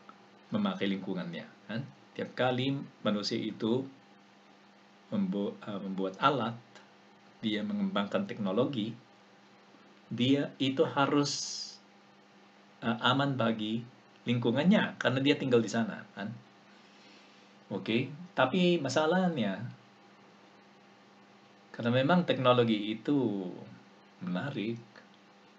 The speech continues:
dan dengan teknologi itu manusia merasa berkuasa atas lingkungannya. Dulu dengan teknologi yang sangat sedikit,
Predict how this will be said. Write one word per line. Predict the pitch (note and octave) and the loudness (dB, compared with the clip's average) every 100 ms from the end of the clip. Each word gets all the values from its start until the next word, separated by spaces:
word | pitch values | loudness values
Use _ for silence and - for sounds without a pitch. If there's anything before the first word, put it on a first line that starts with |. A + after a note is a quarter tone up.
| - - | -20 -14
dan | A2 G2+ F#2+ F#2 F#2 | -8 -6 -6 -8 -6
dengan | A#2 B2+ C3+ | -4 -2 -2
teknologi | C3+ C#3 C3+ C3 B2 | 2 4 4 2 0
itu | A#2 D3+ | 0 0
manusia | B2 G2+ G2 B2 A2+ | 0 -2 -4 -4 -2
merasa | F#2+ F#2 - F2+ F2+ - - - - - - - - - - A#2+ | -2 -2 -2 -4 -8 -12 -20 -20 -20 -20 -20 -20 -20 -20 -8 0
berkuasa | A#2 A2+ A2+ A2+ A#2+ - A#2+ G2 | 0 2 2 2 2 0 0 -2
atas | G2+ G2 - - - - - - - - | -6 -6 -6 -4 -4 -4 -6 -8 -18 -6
lingkungannya. | A#2 A#2 B2 B2+ D#3 A2+ - - - - - - - - - - - - - | 0 0 2 0 -2 -4 -8 -14 -20 -20 -20 -20 -20 -20 -20 -20 -20 -20 -6
Dulu | C3+ C3+ C3 F3 F#3+ | 4 6 8 6 6
dengan | C#3+ B2 A#2+ | 4 4 2
teknologi | B2 A#2+ A#2 A#2+ A#2+ A#2 | -2 2 4 4 2 2
yang | A2 | 0
sangat | C#3 C#3+ C#3 - - - - - - - - - - | -2 -4 -6 -10 -20 -20 -20 -20 -20 -20 -20 -20 -12
sedikit, | - A#2 D#3 - A2 | -4 0 0 0 -6